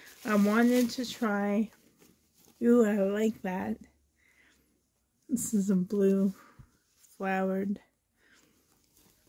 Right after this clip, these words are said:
This one seems smaller. Oh, and it comes with a headband too. Same with those other ones, they did come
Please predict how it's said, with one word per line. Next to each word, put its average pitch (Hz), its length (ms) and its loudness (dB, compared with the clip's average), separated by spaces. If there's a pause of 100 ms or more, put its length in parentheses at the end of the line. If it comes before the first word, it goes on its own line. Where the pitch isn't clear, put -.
(560)
This 233 220 -4
one 311 140 0
seems 214 340 2
smaller. 190 720 -4 (1800)
Oh, 226 100 4
and 233 120 4
it 196 180 -6
comes 226 260 2
with - 160 -8
a 226 80 0
headband 208 560 -2
too. 202 320 -2 (2250)
Same 262 400 6
with 254 180 4
those 220 300 0
other 202 220 -2
ones, 185 360 -4
they 190 140 0
did 185 280 -8
come 190 360 -6